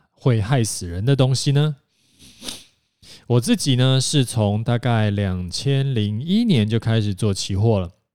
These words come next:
一开始呢，我是会盯盘，然后就是手操。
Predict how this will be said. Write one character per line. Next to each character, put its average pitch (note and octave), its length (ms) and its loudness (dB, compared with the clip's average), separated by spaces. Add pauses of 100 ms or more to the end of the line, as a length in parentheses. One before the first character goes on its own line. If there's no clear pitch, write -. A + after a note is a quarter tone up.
(400)
一 G3+ 60 0
开 G3 280 4
始 A2 280 -2
呢， G#2+ 220 2
我 F#2+ 160 2
是 A2+ 460 0
会 A2 260 2
盯 D#3 300 0
盘， A2 360 2
然 G2+ 200 -2
后 A2 280 0
就 G#2 140 -2
是 G2+ 180 -2
手 F2+ 300 -4
操。 A2+ 400 -2